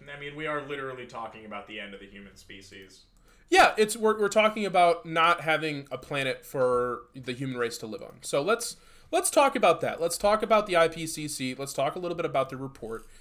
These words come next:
Speaker 2: and how it relates to the things that we've been talking about, how it relates to Chevron, how it relates to Enbridge, and how it relates to these, these governments and these legislators that are in their pocket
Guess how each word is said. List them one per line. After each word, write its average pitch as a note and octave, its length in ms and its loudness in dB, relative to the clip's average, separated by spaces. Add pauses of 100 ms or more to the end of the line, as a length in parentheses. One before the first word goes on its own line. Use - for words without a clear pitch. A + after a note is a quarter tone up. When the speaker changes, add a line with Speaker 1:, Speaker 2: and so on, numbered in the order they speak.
(120)
Speaker 2:
and C3 100 -4
how D3+ 220 2
it D#3 80 -2
relates C3+ 380 -6
to C3 120 -6
the B2 160 -14
things A3 240 -8
that G#3+ 80 -2
we've G3 100 -10
been F#3 80 -18
talking F3 320 -2
about, A2 220 -6
how B2 120 -4
it - 20 -2
relates E3+ 240 -4
to - 80 -14
Chevron, A#2+ 480 -4 (340)
how B2+ 180 4
it C#3+ 40 0
relates D#3 300 -2
to - 40 -6
Enbridge, C3+ 540 -4 (1500)
and D3 100 -14
how G#3+ 160 0
it G3 60 -2
relates F3 320 -4
to - 80 -10
these, C3+ 320 -8 (400)
these C3+ 200 -4
governments F#3 640 0 (220)
and D3 100 -6
these C#3 120 -4
legislators C#3 800 -2
that C#3 160 0
are B2 100 -2
in C3 100 -6
their B2+ 100 -4
pocket - 420 -6